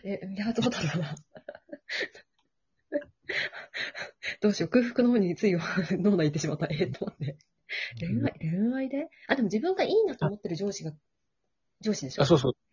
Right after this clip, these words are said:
Speaker 2: その、
Speaker 1: うん、
Speaker 2: トークさんは、
Speaker 1: だったらいいんじゃない？
Speaker 2: 独身、独身、
Speaker 1: えー、
Speaker 2: 独身で、
Speaker 1: でもさ、
Speaker 2: 残業してたと。
Speaker 1: えー、でもさ、
Speaker 2: で、
Speaker 1: ワンナイトラブってどうなん？って私思うたちだから、そのままちゃんと、なんだろ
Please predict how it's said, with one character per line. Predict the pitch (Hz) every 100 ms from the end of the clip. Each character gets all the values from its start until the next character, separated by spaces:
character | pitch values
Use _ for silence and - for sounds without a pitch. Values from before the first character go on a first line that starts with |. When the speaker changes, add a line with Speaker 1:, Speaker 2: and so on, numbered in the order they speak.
| 180 - - -
Speaker 2:
そ | - 139
の、 | 135
Speaker 1:
う | 220
ん、 |
Speaker 2:
ト | 214
ー | -
ク |
さ | 330
ん | 220
は、 | 226
Speaker 1:
だ | 165
っ |
た | 143
ら | 156
い |
い |
ん |
じ |
ゃ |
な |
い？ | 240 _ _ _ -
Speaker 2:
独 | 135 131
身、 | 139
独 | 117 110
身、 |
Speaker 1:
え | 113
ー、 | 110 -
Speaker 2:
独 | 113
身 | 110
で、 | 127
Speaker 1:
で |
も | -
さ、 | - - - 113 113
Speaker 2:
残 | 117 117
業 | 117
し |
て | 151
た | 131
と。 | 101 - _ _ _ _ _
Speaker 1:
え | 269
ー、 |
で | 277
も | 202
さ、 |
Speaker 2:
で、 | 127 117
Speaker 1:
ワ | 202 285
ン | 370
ナ | 392 381
イ | 381
ト | 339
ラ | 359 370
ブ | 339
っ |
て | - 190
ど | - 175
う | 247 311
な | 233 202
ん？ |
っ | 208
て | 185
私 | 185 -
思 | 180 202 214
う | 190 -
た | 202
ち | -
だ | 185
か | 170 165
ら、 | 170
そ | - 240
の |
ま | 320 349
ま | 339
ち | 330
ゃ | 349
ん | 339
と、 | 339 285
な | 269
ん | 277
だ | 233
ろ | 175